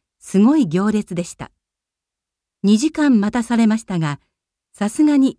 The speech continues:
そのラーメンは、スープにしろ、具にしろ、その店独自の工夫がされていて、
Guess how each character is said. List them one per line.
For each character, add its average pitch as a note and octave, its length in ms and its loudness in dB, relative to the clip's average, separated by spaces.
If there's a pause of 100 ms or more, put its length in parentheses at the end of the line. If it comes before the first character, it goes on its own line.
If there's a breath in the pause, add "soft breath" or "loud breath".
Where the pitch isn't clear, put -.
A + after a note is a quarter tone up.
そ - 160 -6
の G#3 140 2
ラ G#3+ 140 2
ー G3 40 -2
メ F3+ 140 -2
ン D#3 100 -2
は、 C#3 220 -8 (400)
ス - 180 -6
ー C4+ 120 2
プ G#3+ 160 -4
に G3 160 -2
し - 200 -6
ろ、 G3+ 300 -4
具 D#3+ 220 -2
に A3 120 4
し A3 220 -4
ろ、 F#3 200 -2 (360)
そ G#3 180 0
の B3+ 140 4
店 A#3+ 340 2
独 A#3+ 280 -4
自 C#4+ 180 2
の F3+ 140 0
工 - 160 -10
夫 A#3 240 0
が G#3+ 160 2
さ - 120 -10
れ G3+ 120 -4
て G3+ 100 -8
い F#3+ 140 -4
て、 F3+ 260 -6